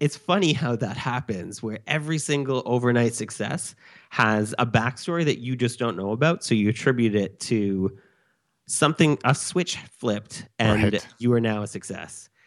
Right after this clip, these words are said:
Speaker 2: Right, just
Speaker 1: And
Speaker 2: beca-,
Speaker 1: so
Speaker 2: because you didn't know about that person yesterday, and then now you
Speaker 1: Exactly.
Speaker 2: think their album is the best thing you've ever heard.
Speaker 1: Exactly.
Speaker 2: Doesn't mean they got <laughs> there in one night.
Speaker 1: Yeah, and even, like, yeah,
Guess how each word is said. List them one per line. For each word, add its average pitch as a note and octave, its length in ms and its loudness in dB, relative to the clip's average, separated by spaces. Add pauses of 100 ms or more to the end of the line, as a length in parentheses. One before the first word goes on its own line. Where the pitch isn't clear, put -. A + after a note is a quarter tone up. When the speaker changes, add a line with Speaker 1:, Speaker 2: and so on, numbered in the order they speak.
Speaker 2:
Right, G2 180 2
just A2 220 0
Speaker 1:
And B2 100 2
Speaker 2:
beca-, - 120 -2
Speaker 1:
so B2 40 -4
Speaker 2:
because A2+ 380 0
you D3+ 180 6
didn't A2+ 360 2
know G2 160 2
about F#2 240 0
that A#2+ 180 -8
person G2 380 -2
yesterday, F2+ 640 0
and F#2 140 0
then F2+ 200 2
now G#2 140 4
you G2+ 80 2
Speaker 1:
Exactly. F#2+ 100 0
Speaker 2:
think G2 160 0
their F#2+ 340 0 (100)
album F#2 360 0
is F2 180 -2
the G2+ 60 -8
best G2 260 -4
thing F#2 180 0
you've F#2 140 -2
ever F2+ 240 0
heard. E2+ 540 -2 (180)
Speaker 1:
Exactly. F3+ 540 -14
Speaker 2:
Doesn't A2+ 340 4
mean G#2 240 2
they G2 140 2
got F#2+ 260 -2
<laughs> - 0 -
there B2 340 0
in C#3+ 120 2
one A2 260 2
night. G#2 460 -4 (420)
Speaker 1:
Yeah, C#4 320 -10
and D#3+ 160 -4
even, F#3+ 320 -4
like, D#3+ 420 -6
yeah, F#3 300 0